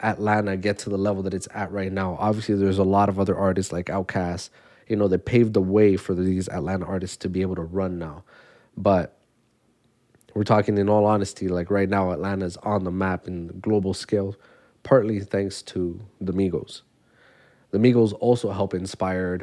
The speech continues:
what we have today, and many can debate this, okay? I'm up for it. Um, the Migos are partly relate-, responsible for creating Latin trap. Latin trap blew up because people were kind of doing their flow,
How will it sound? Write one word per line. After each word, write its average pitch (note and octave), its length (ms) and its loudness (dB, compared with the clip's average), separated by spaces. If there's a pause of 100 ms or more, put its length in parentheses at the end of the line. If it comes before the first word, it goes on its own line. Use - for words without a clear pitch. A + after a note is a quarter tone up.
what F#2+ 160 -2
we G2 80 -2
have F#2+ 240 -4
today, G#2 300 2
and F#2+ 280 -4 (320)
many A#2+ 220 6
can B2+ 160 4
debate G#2+ 320 4
this, - 220 -12
okay? B2+ 300 -2 (340)
I'm E2+ 160 -8
up G2 100 -8
for - 160 -12
it. - 140 -14 (1120)
Um, F2+ 560 0 (560)
the A2+ 100 4
Migos B2+ 320 6
are A2+ 80 6
partly A#2+ 280 4
relate-, G#2 440 2
responsible G2+ 680 0
for F#2 580 -2 (240)
creating G2 400 2
Latin G2+ 300 -4
trap. - 360 -12 (600)
Latin G#2 280 0
trap F2 220 0
blew A#2+ 280 8
up G2+ 120 4
because F#2+ 360 2
people A2 280 2
were F#2+ 260 0 (120)
kind A#2+ 260 2
of G2+ 220 -2
doing A#2 360 4
their G2 160 0
flow, D#3 500 0